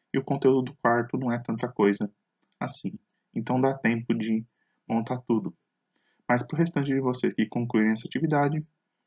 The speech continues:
já tá tudo certinho comigo. Se tiverem outras coisas atrasadas, é um bom momento pra correr atrás, né? E se preparar, porque ano que vem a gente vai ter muita coisa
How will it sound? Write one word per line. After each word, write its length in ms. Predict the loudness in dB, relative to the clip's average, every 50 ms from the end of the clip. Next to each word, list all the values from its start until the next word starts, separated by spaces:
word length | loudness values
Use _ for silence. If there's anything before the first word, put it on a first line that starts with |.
| _ -4 -2
já 80 | -2
tá 140 | 0 0 0
tudo 240 | 2 2 2 2 2
certinho 560 | 0 0 0 0 -2 -4 -6 -6 -6 -6 -8 -10
comigo. 480 | -6 -4 0 2 2 2 2 0 -6 _ _ _ _ _ _ _ _
Se 80 | _
tiverem 240 | 0 2 4 4 4
outras 260 | 2 0 -2 -8 -4
coisas 240 | 0 0 0 2 2
atrasadas, 800 | 0 -2 0 0 -2 0 0 0 0 0 0 0 -2 -4 -6 -6
é 60 | -4 -4
um 100 | -2 0
bom 120 | 0 0
momento 440 | 2 2 2 4 4 4 2 0 -8 _ _ _ _ _ _ _ _ _ _ -4
pra 120 | -4 -4
correr 320 | 0 2 0 2 2 2
atrás, 440 | 0 0 -2 -6 -6 -6 -4 -4 -2
né? 200 | -2 -2 -2 -2 -4 _ _ _ _ _ _ _ _ _ _ -20 -20 -20 -20 _ _ -6
E 260 | -2 2 2 2 0 0 -2
se 100 | -2 2
preparar, 520 | 6 6 6 6 6 4 4 4 2 -2 _ _ _ _
porque 220 | -8 -6 -4 -2 -2
ano 160 | 0 0 -2
que 140 | -2 -2 -2
vem 340 | 0 0 -2 -2 -2 -4 -8 -12 _ _ _ _ _ _ _ _ _ _ _ _ -10
a 80 | -6
gente 180 | -6 -6 -4 0
vai 160 | 0 0 0
ter 120 | 2 0 -2
muita 560 | 0 0 0 2 2 2 0 -2 -4 -6 -4
coisa 420 | 0 2 2 4 4 2 -2 -6